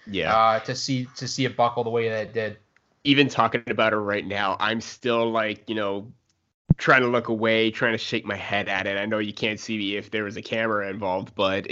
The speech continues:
Speaker 1: it, it's, it was bad. But you know what? A good sign is that, you know, he waved his hand while he was being stretchered off to the fans to let him know that he appreciates it. He's doing okay. Well, I, he wasn't okay at that point 'cause he's still in pain, but he appreciated the support from the fans no matter what. And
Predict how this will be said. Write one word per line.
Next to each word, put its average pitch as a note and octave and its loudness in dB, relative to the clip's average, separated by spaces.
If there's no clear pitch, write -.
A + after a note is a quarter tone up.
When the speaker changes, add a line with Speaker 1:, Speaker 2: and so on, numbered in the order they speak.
Speaker 1:
it, A2+ 0
it's, A2+ -2
it B2+ 2
was A#2+ 0
bad. G#2+ 2
But A2 -2
you B2+ -2
know C3+ 4
what? A#2+ 2
A A#2 -6
good B2+ -2
sign A#2 0
is A2 -2
that, G#2+ -2
you A#2 -4
know, G#2+ -4
he A#2 -6
waved B2 0
his A2 -6
hand G#2 -4
while G#2 0
he G#2 -10
was G2+ -12
being G#2 -8
stretchered F#2+ -6
off F#2 -2
to G#2 -4
the F#2+ -4
fans G2 -4
to G2+ -6
let G2 0
him G2 -2
know F#2+ -2
that F#2+ -2
he B2 4
appreciates A2+ 0
it. A2 0
He's A2+ -4
doing A2+ 0
okay. G#2+ -2
Well, G2+ 2
I, G2 0
he G#2+ -6
wasn't G2+ -2
okay F#2 -8
at F#2 -6
that E2+ -6
point A2 2
'cause F#2+ -4
he's F2+ -8
still G#2+ 2
in F#2+ -4
pain, B2 4
but A2+ 4
he A#2+ 0
appreciated A#2 0
the A2 -6
support - -2
from G2+ -6
the F2+ -10
fans G2 -6
no G2+ -4
matter G2 -4
what. F2+ -4
And F#2+ -2